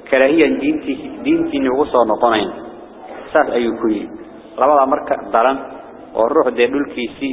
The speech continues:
iyo guryihiisii iyo xoolihiisii iyo dadkiisii iyo meeshuu ku dhashay iyo laga saaray,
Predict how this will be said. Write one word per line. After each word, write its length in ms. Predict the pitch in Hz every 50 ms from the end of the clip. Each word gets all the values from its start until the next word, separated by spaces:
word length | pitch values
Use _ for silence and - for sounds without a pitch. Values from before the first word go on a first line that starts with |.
| 123 120
iyo 100 | 120 117 110 110 113
guryihiisii 720 | 123 123 127 139 147 131 127 123 117 - - 131 135 135 127 127
iyo 100 | 123 120 110 -
xoolihiisii 680 | - 123 127 131 139 135 123 123 113 - - - 135 135 131
iyo 100 | 127 123
dadkiisii 640 | 113 117 135 135 135 - - 123 117 - - - 135 131 123
iyo 120 | 123 120 113
meeshuu 340 | 127 135 135 - - 123 113 -
ku 80 | - 139
dhashay 360 | 139 123 117 - - 139 135 135
iyo 160 | 127 120 117
laga 200 | 123 127 160 160 - -
saaray, 300 | 131 127 127 131 156